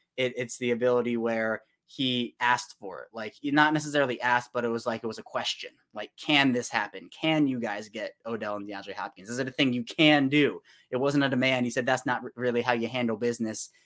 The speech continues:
in that whole situation." Which I agree with him. I never thought that it was a demand. Lam-, Lamar just doesn't seem like a, "I demand you go get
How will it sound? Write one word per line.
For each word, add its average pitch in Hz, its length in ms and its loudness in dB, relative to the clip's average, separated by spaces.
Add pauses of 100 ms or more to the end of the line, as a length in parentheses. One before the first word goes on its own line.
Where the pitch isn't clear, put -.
(100)
in 120 140 0
that 117 160 2
whole 123 140 0
situation." 131 440 0
Which 233 180 -2 (120)
I 262 140 8
agree 240 200 6
with 220 100 12
him. 160 120 8
I 170 160 6
never 208 240 2
thought 131 300 2
that 123 80 -2
it 104 80 -2
was 110 120 -6
a 104 60 -8
demand. 101 340 -6
Lam-, 107 240 -6
Lamar 127 260 2
just 120 160 -8
doesn't 107 220 -12
seem 107 260 -8
like 104 220 -8
a, 101 160 -4 (420)
"I 143 120 6
demand 127 640 4
you 113 160 -2
go 131 200 2
get 131 320 2